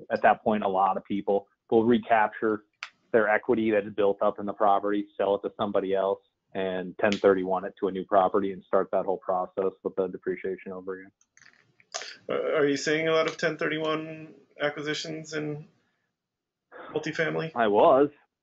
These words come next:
Speaker 2: Yeah.
Speaker 1: <laughs> I was seeing a, I was seeing a ton of it. It was, you couldn't, you couldn't find a buyer that wasn't ten thirty-one. Uh, right now, we're not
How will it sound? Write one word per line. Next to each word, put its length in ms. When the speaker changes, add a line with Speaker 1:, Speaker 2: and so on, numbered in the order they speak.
Speaker 2:
Yeah. 240
Speaker 1:
<laughs> 80
I 640
was 200
seeing 220
a, 60
I 40
was 160
seeing 160
a 60
ton 180
of 120
it. 120
It 80
was, 200
you 140
couldn't, 280
you 460
couldn't 280
find 260
a 80
buyer 540
that 180
wasn't 320
ten 160
thirty-one. 520
Uh, 380
right 240
now, 320
we're 180
not 140